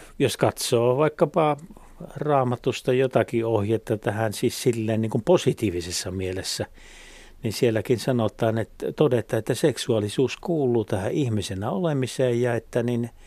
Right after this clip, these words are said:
mies ja nainen, he ovat sitä varten olemassa ja että älkööt keskeyttäkö tätä kanssakäymistä, niin tota,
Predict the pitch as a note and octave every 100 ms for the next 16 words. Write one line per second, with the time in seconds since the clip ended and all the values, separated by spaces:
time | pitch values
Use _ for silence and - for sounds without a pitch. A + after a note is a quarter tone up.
0 | - - - - B2+ A2 - B2 C#3 B2+
1 | B2 A#2+ - A2 - C3 A#2 A2+ - C3
2 | A2 G2+ G2 C#3+ - D#3 C#3 A#2+ A#2 -
3 | A#2 A#2 A2+ A2+ C3 - - - - -
4 | - - - - - C#3+ G2+ - C3 -
5 | - C3 - D3+ C3+ D3+ - C#3 - C3+
6 | C#3+ C#3 - D3+ C3 D#3 - D3 C#3+ C3
7 | - C#3 C#3 B2+ D3 - C#3+ C3+